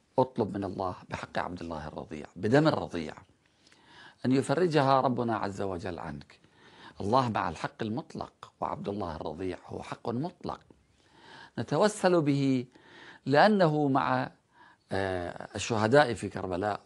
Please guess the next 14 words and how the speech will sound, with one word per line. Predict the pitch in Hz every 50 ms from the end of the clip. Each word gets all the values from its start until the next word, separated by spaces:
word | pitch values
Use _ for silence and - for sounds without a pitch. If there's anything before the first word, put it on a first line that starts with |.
| _
شهداء | - - - 87 87 92 98 110 107 - 90
الإمامة، | 85 - - 90 95 101 95 78 67 71 - _ _ _ _ _ _ _ _ _ - - - - - - -
شهداء | - - 117 113 113 117 117 117 139 151 151 151 143 - 135
الكمال | 131 123 123 123 120 113 - - - 104 101 110 120 123 127 123 120
للدين، | 117 113 104 104 98 - - 117 113 110 95 87 85 - - - - _ _ -
شهداء | - - - 80 80 82 87 90 98 98 92 - 87
الإسلام، | 85 85 - - 80 - - - 92 80 71 73 - - - - - -
شهداء | - - 80 73 73 80 92 92 85 85 82
الدين، | 78 76 87 95 92 82 76 71 71 - - - _
شهداء | - - - 82 78 78 85 90 87 - -
الفضائل، | 76 - - 82 82 92 90 87 - - 71 90 - _ _ _ _ _ _ - - - - - - - - - - -
شهداء | - - 143 135 131 131 131 123 147 156 156 147 143 - 127 110
جميع | 95 110 107 101 117 127 120 107 78 92
القيم | 95 87 - - 120 113 110 101 101 95